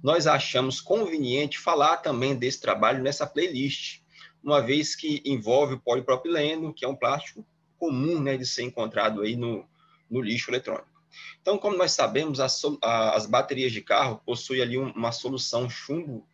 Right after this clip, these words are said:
chumbo ácido, né? Tem muito chumbo nessas baterias de carro. E o polipropileno, ele é um plástico utilizado para revestir essas baterias, devido a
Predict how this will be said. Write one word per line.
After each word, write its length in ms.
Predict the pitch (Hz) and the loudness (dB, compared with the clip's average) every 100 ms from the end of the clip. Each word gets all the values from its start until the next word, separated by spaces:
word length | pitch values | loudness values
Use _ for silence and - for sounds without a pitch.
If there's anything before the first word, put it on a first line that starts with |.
| _ _ _ | _ _ _
chumbo 340 | - 151 156 | -10 -4 2
ácido, 400 | 107 127 127 - | 4 4 0 -6
né? 280 | 107 135 151 _ _ | -4 -4 -6 _ _
Tem 120 | - 123 | -4 -2
muito 240 | 147 151 | -2 -4
chumbo 400 | - - 156 147 | -8 -6 -4 -2
nessas 300 | 120 117 107 | -2 -4 -2
baterias 480 | 107 107 104 107 110 | 0 0 -2 -4 -6
de 100 | - | -2
carro. 400 | 95 120 120 113 - - - - - | 2 2 0 -6 -16 -18 -18 -12 -2
E 260 | 135 139 | 2 2
o 80 | 143 | 0
polipropileno, 720 | 123 175 190 170 165 131 156 | 2 4 4 2 0 0 0
ele 120 | 160 170 | 0 0
é 20 | |
um 80 | 170 | 2
plástico 440 | 123 139 - - | 2 2 -2 -10
utilizado 500 | 156 151 110 120 139 | -8 -6 2 4 4
para 180 | 139 143 | 2 2
revestir 680 | 120 147 185 175 - - 180 | 2 0 2 0 -2 -2 0
essas 220 | 185 160 | 0 -2
baterias, 560 | 143 160 208 151 139 120 | 0 2 0 2 0 0
devido 500 | 139 117 123 175 285 | -4 -4 -4 0 2
a 300 | 151 113 | 2 2